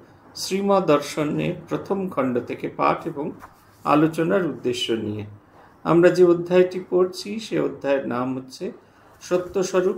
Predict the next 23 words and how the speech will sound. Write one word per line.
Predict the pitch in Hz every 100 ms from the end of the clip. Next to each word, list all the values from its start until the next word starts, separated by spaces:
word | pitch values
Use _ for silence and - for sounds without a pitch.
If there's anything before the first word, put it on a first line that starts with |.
| -
ঠাকুরকে | 147 - 160 - 143
ধরেছেন | 131 131 127 - 165 220 - _ _ -
আর | 147 147 -
ভয় | 123 120
নাই। | 110 104 104 - - _ _ _ -
আমরা | 151 175 196 180 339 - -
এই | 156 -
অধ্যায়টি | 143 - 156 165 170
হচ্ছে | 160 165 - 165 175 - - _ _ _
সপ্তম | - - 180 180 - 185 147
অধ্যায়। | 113 101 - 107 104 - - - - - -
আমরা | 160 170 165
সপ্তম | - - - 180 180
অধ্যায়ের | 160 - 185 214
পঞ্চম | 156 160 156 - 147
ভাগে | 127 120 - 123 -
পড়ব। | - 110 147 233 - - - - -
বিগত | 160 170 180 180
দিন | 170 185 185
যেটা | - - 135
দিয়ে | 147 147
শেষ | 135 170 165
করেছিলাম, | - 170 151 151 135 127 180